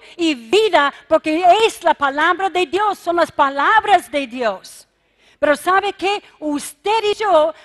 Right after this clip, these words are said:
cuando oímos la palabra de Dios, tenemos que dejar que esta palabra penetre en nuestro oído, que baje, no, que, que no se quede en lo intelectual, en la mente.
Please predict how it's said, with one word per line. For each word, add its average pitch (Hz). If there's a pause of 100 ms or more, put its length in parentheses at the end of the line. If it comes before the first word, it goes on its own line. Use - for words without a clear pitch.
(140)
cuando 294
oímos 370
la 294
palabra 269
de 262
Dios, 269 (200)
tenemos 349
que 330
dejar 320
que 330
esta 330
palabra 311 (260)
penetre 294 (140)
en 294
nuestro 339
oído, 311 (280)
que 226
baje, 349 (200)
no, 339
que, 302
que 311
no 349
se -
quede 381
en 311
lo 294
intelectual, 269
en 269
la 254
mente. 247